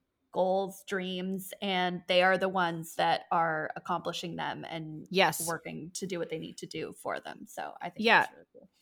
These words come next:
Speaker 2: I was gonna say, like, they have ambition. Like, there's, it's
Speaker 1: Yes.
Speaker 2: not just an empty ha-, like,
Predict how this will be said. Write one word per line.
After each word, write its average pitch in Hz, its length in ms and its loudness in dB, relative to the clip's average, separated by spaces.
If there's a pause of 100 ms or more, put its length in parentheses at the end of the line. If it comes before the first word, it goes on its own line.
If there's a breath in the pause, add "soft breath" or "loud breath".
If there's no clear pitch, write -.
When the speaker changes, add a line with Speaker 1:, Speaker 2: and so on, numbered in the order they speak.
(140)
Speaker 2:
I 202 100 8
was 214 140 4
gonna 220 160 2
say, 202 260 6
like, 165 180 2
they 202 120 8
have 214 180 8
ambition. 175 760 4 (100)
Like, 196 220 8
there's, 208 300 10
it's 220 180 8
Speaker 1:
Yes. 208 100 8
Speaker 2:
not 202 340 10
just 233 320 6
an 226 140 6
empty 208 600 4
ha-, 185 320 6
like, 190 160 6